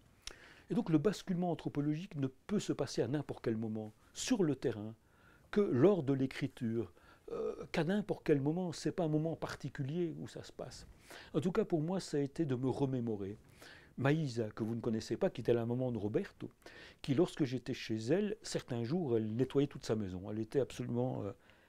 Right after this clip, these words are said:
incroyablement férue de propreté dans la maison. Et à un moment donné, elle nettoyait tout dans une armoire avec des bibelots. Mais des bibelots dont mes regards n'avaient jamais regardé ça, parce que c'est des bibelots qui valaient rien, qui n'attiraient pas mon regard,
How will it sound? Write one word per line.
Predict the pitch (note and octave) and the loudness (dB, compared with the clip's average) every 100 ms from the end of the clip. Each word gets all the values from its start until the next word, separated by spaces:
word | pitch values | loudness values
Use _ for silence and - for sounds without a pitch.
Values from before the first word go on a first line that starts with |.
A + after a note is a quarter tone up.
| _ | _
incroyablement | D#3+ E3+ - C#3+ C3 A#2 A#2 C#3+ | -4 -4 2 4 4 2 0 0
férue | - C3 B2 C3+ | 0 0 2 0
de | A2 | 0
propreté | - D3+ - A#2 D3 | 0 0 2 0 0
dans | A#2+ | 0
la | A#2 | -2
maison. | G#2+ G#2 D#3 - - - | -2 -2 -4 -8 -20 -4
Et | B2+ | 2
à | |
un | |
moment | C#3+ | 2
donné, | B2+ E3 | 4 2
elle | C3 | 2
nettoyait | B2 - B2+ B2+ | 0 -2 0 0
tout | A3+ - | -4 -4
dans | C#3+ F3 | 0 0
une | C3+ B2+ | 2 -2
armoire | A#2 C#3+ D#3 - | 0 -2 -4 -4
avec | A#2 B2+ | -2 0
des | A2 | -2
bibelots. | A2+ A2+ G#2+ G#2+ - - - | -2 -2 -4 -4 -8 -18 -4
Mais | C#3 | 2
des | D3+ | 2
bibelots | B2+ C3 D3+ A#3+ - | 0 -2 0 -2 -2
dont | - G3 - _ | -2 -2 -6 _
mes | C#3+ D3 | 2 2
regards | D3 C3 F#3+ F#3 | 2 0 0 0
n'avaient | C3 B2 | 0 0
jamais | A2+ G3 F#3+ | 0 0 0
regardé | C#3+ C#3 B2 B2 | -2 -2 0 -2
ça, | - F3+ - - - - | -2 -6 -6 -20 -10 -2
parce | - | -2
que | |
c'est | E3+ D#3 | 0 0
des | C3 | 0
bibelots | B2+ C3 C3+ | 0 2 2
qui | - B2 | 2 2
valaient | A#2 A2 | 2 2
rien, | A2+ D#3 F#3+ - - - | 0 0 -2 -8 -20 -12
qui | - | -2
n'attiraient | C3+ - D#3 C3+ | -2 0 0 2
pas | D#3+ | 2
mon | C3 B2 | 2 0
regard, | - C3 D3 F#3+ | -2 0 2 0